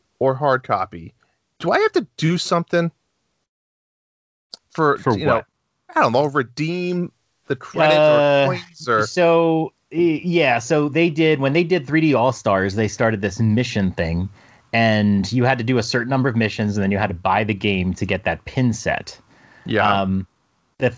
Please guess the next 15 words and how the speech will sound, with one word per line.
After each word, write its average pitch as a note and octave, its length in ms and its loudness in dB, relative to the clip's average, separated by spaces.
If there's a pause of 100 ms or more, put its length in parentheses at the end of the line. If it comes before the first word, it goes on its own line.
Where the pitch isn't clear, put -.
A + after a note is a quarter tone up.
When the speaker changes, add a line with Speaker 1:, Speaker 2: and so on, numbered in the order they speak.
(160)
Speaker 2:
the C3+ 140 0
thing G#3+ 340 0
that's C#4 240 0
tricky E3 420 -4
about F2+ 360 0
it F#2 80 -2
is G2 400 0
you, D3 180 2
you D#3+ 180 2
can D#3+ 140 0
do G3+ 160 4
all G3 80 4
these D3+ 180 0
missions B2 520 0
generally G#2+ 960 0